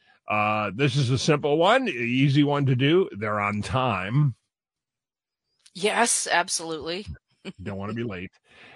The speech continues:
Speaker 1: Wear
Speaker 2: Nope.
Speaker 1: something fabulous. Now, this, uh, website, your tango dot com, says,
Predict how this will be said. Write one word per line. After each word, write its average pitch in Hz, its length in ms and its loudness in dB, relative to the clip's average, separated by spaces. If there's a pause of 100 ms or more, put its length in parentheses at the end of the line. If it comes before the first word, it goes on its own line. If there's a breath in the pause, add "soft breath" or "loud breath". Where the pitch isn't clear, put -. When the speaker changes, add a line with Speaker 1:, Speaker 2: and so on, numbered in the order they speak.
(120)
Speaker 1:
Wear 240 220 8
Speaker 2:
Nope. 285 60 6
Speaker 1:
something 196 380 2 (140)
fabulous. 127 960 0 (140)
Now, 117 400 0 (800 soft breath)
this, 160 500 0
uh, 127 360 0
website, 139 480 -2
your 123 160 -6
tango 143 340 -2
dot 98 260 -6
com, 107 260 -6
says, 120 260 -4